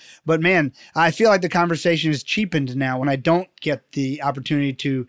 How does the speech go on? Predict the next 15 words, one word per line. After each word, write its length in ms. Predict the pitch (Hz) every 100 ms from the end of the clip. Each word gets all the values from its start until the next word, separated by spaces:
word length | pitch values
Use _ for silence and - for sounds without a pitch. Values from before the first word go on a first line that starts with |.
| - - - 165
experience, 520 | 147 - 160 160 165
when 120 | 175
someone 320 | - 190 170
mutes 300 | 175 180 -
their 180 | 160 147
face 400 | - 160 156 -
or 60 | 147
whatever, 340 | 139 135 135
mutes 360 | 139 147 165 160
their 100 | 143
video 320 | 160 156 139
on 120 | 135
Zoom, 220 | 143 170
I'm 80 | 147
like, 240 | 135 127